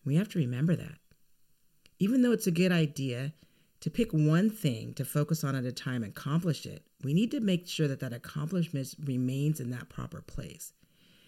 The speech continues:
where and how it was intended, to be celebrated and recognized as the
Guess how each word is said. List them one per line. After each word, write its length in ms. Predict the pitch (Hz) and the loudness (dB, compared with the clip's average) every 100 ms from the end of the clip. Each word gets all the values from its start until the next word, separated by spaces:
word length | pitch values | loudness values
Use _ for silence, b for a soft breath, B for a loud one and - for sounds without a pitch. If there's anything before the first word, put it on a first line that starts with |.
| b | b
where 500 | - 131 151 165 165 | -4 2 4 4 2
and 400 | - 127 117 120 - _ _ | -4 -6 -4 -6 -10 _ _
how 240 | - 135 147 | -4 -2 0
it 80 | 127 | -2
was 160 | 123 | -6
intended, 580 | 117 - 143 147 - - _ _ _ _ _ - | -8 -4 0 0 -4 -18 _ _ _ _ _ -6
to 120 | 170 | -2
be 120 | 202 | 0
celebrated 720 | 220 - 170 190 156 117 - - b b b b | 0 2 2 2 0 -4 -8 -16 b b b b
and 160 | 143 139 | 0 2
recognized 600 | 147 160 214 175 156 156 | 2 0 2 4 2 0
as 200 | 120 120 | -4 -6
the 120 | 107 | -10